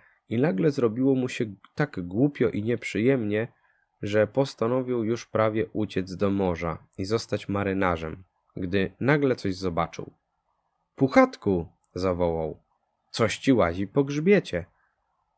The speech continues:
„I ja też tak sobie myślałem”, rzekł Puchatek. „Krzysiu, znalazłem małego”, zawołał Prosiaczek. „Brawo, Prosiaczku”, rzekł Krzyś. I po tych dwóch pełnych otuchy słowach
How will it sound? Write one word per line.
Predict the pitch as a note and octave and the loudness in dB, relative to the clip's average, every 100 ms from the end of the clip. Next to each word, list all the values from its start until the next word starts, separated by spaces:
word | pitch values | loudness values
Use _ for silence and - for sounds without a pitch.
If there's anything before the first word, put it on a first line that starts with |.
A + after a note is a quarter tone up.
| _ _ _ - | _ _ _ 0
„I | D3+ | 4
ja | B2 | 6
też | A2+ C3 | 4 -2
tak | - G#2+ | 0 -2
sobie | - G#2+ A#2+ | -2 -4 -2
myślałem”, | B2+ B2+ - F#2+ G2+ F2 - | -2 -2 0 2 2 -2 -4
rzekł | F#2+ F2+ F2 | -6 -6 -8
Puchatek. | - F2+ E2+ - - _ _ _ _ _ _ _ _ | -8 -6 -6 -6 -10 _ _ _ _ _ _ _ _
„Krzysiu, | - - F#3+ F#3 B2+ G2+ | -8 4 6 6 2 0
znalazłem | G2 B2 C3+ G#2 A2+ B2 B2+ | 0 0 2 2 0 -2 0
małego”, | C#3+ E3+ F3+ G#2 F2 | 2 6 6 4 0
zawołał | F2+ F#2 F#2 F2+ F2 | -2 -2 0 0 -2
Prosiaczek. | - F2+ F2 E2+ D#2 - _ _ _ _ _ _ _ _ _ _ - | -6 -6 -6 -6 -8 -12 _ _ _ _ _ _ _ _ _ _ -8
„Brawo, | F2+ D3+ F#3 G#2+ | 2 4 6 2
Prosiaczku”, | - F2 - - - G2+ F#2+ | -2 -8 -8 -10 -12 -16 -12
rzekł | E2+ F2 E2 | -10 -10 -10
Krzyś. | D#2+ - E2+ - - _ _ _ _ _ _ _ _ _ - | -10 -8 -8 -8 -20 _ _ _ _ _ _ _ _ _ -8
I | A#2 | -4
po | G#2+ | 0
tych | G#2 F#2+ | 0 0
dwóch | F2 B2 F3+ - | 0 4 2 2
pełnych | - B2+ C3 A2+ - | 2 4 4 0 -2
otuchy | G2+ - B2+ F#2+ | -4 -2 -2 -2
słowach | - C3 D3 G#2 A2 - | 2 4 6 4 0 -8